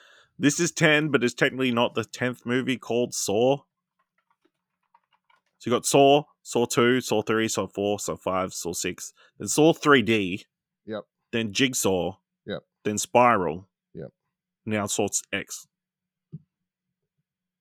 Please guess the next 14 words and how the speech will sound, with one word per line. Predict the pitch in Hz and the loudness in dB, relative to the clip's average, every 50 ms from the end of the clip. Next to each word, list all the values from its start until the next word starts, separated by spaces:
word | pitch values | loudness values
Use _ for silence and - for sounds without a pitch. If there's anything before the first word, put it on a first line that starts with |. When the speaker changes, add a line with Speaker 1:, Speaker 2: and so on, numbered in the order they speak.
| _ _ _ _ _ _ _ _ _ _ _ _ _ | _ _ _ _ _ _ _ _ _ _ _ _ _
Speaker 1:
Or | 110 | -18
ten, | - - 107 101 85 | -10 -6 -6 -6 -6
I | 82 82 | -6 -10
guess, | 82 80 - - | -12 -12 -14 -12
because | - 90 90 92 | -10 -10 -8 -6
they | 92 90 | -6 -6
did | 92 90 95 92 76 | -6 -6 -6 -6 -6
use | 82 87 87 87 | -8 -10 -10 -8
Roman | 90 82 80 78 76 71 | -8 -8 -8 -10 -10 -10
numerals | 73 73 69 69 69 - - | -10 -10 -10 -10 -10 -12 -12
the | - - | -12 -14
entire | - - - - - | -14 -10 -10 -10 -10
time, | 120 - - - - - | -10 -12 -16 -18 -18 -18
so. | - - | -18 -18